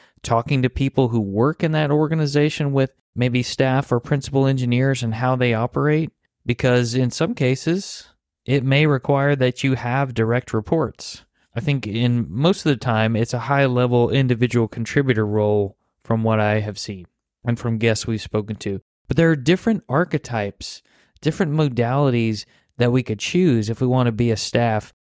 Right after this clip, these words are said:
or principal engineer. And Will Larson's book, Staff Engineer, is a great resource. As Ken mentioned,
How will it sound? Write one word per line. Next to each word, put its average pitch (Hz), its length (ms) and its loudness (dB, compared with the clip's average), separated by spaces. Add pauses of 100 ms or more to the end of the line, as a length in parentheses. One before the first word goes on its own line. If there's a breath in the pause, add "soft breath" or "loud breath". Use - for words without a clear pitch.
or 113 120 2
principal 113 580 0
engineer. 104 680 -2 (380)
And 117 180 -2
Will 156 240 4
Larson's 139 500 0
book, 127 300 2
Staff 127 340 0
Engineer, 123 380 0
is 107 100 -2
a 110 60 -2
great 117 320 0
resource. 120 480 0
As 110 140 -4
Ken 135 340 0
mentioned, 113 480 0